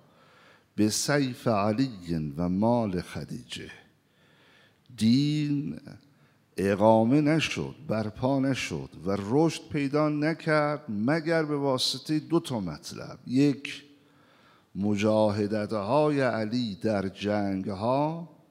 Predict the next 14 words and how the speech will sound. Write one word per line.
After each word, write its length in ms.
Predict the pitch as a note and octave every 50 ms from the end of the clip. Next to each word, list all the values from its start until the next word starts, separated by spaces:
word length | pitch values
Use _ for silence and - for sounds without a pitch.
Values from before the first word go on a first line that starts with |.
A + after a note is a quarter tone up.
| _ _ _ _ _ _ _ _ _ _ _ _ _ _ _ _ _ _ _ _ _ _ _ _ _ _ -
و 120 | F2+ F#2+
مجاهدت 920 | G2 G2+ G#2 G2+ F#2 A2 A2 A2 G#2+ G2+ G#2+ G#2+ G2 B2 D3 D#3 - -
مالی 760 | D#3 D3 C#3+ C3+ A#2+ A2+ A2 G#2+ G#2+ G#2+ G#2 G#2+ C3+ D3+ D3+
وجود 480 | D3+ C3+ A#2+ A#2 A2+ A2+ D3 D3+ C#3 C3+
نازنین 600 | B2+ A#2+ A2 G#2+ G2+ F#2 G2+ G2+ A#2+ C#3 C#3 C3
حضرت 480 | A#2+ G#2+ G2+ F#2 F#2 F#2+ B2+ A#2+ -
خدیجهٔ 640 | A#2 - A2+ G2 - G2 F#2 - - G#2 G#2+ F#2+ E2+ -
کبرا. 480 | - - - - - - - - - - _ _ _ _ _ _ _ _ _ _ _ _ _ _ _ _ _ _ _ _ _ _ _ _ _ _ _ _ _ _ _ _ _ _ -
بنابراین 720 | - G#2 G#2+ A2 A2 G#2+ A2+ A2+ A2+ A2+ B2+ D3+ D#3+ D#3+
همهٔ 840 | D3 B2+ - - - - A2+ A2 A2 A2+ B2 D3+ E3+ E3 D#3+ E3 D#3+
ما 240 | D#3 D3+ D3+ D3
به 120 | C#3 C3+ B2+
ایشان 380 | A#2 A2 G#2 - - B2+ A#2+
بدهکاریم، 800 | A2 G2+ F#2+ E2+ F2 E2+ - - - F2+ F2 E2 E2 D#2 C#2 -